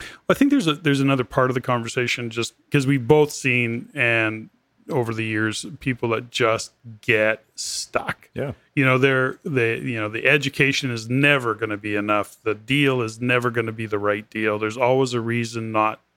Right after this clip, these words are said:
Speaker 1: to take action. But there also has to be a fundamental understanding that at some point, to your point, you gotta shoot the puck. If you look in and you're assessing it and you're asking, you have to start asking yourself the question, "Why aren't I taking action,
Speaker 2: Mm-hmm.
Speaker 1: really?"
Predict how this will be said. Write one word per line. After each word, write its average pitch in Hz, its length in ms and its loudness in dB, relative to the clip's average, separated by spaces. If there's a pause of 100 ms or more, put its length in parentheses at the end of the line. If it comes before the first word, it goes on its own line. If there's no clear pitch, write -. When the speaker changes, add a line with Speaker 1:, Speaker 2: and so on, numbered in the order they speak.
Speaker 1:
to 107 440 -4
take 110 260 -4
action. 113 440 0 (360)
But - 80 2
there 147 120 6
also 170 220 4
has 151 120 -2
to 135 60 -6
be 127 160 0
a 113 40 0
fundamental 123 500 0
understanding 117 720 -2
that 110 240 2 (340)
at 135 80 0
some 170 240 2
point, 127 380 -2
to - 100 -2
your 131 100 4
point, 117 320 -6
you 131 60 -4
gotta 123 180 2
shoot 127 220 -2
the - 60 -20
puck. 110 260 -2
If 120 100 -6
you 147 140 2
look 151 240 4
in 135 140 0
and 131 200 -4
you're 120 120 2
assessing 139 480 0
it 120 100 -4
and 117 140 -4
you're 117 180 0
asking, 127 560 0 (300)
you 143 80 4
have 165 180 4
to - 60 -8
start 160 220 4
asking 123 440 0
yourself 117 440 -2
the 113 60 -12
question, 156 420 0 (100)
"Why 131 560 2 (120)
aren't 127 280 0
I 117 100 0
taking 117 400 -4
action, 92 500 0 (120)
Speaker 2:
Mm-hmm. 127 220 2
Speaker 1:
really?" 120 400 2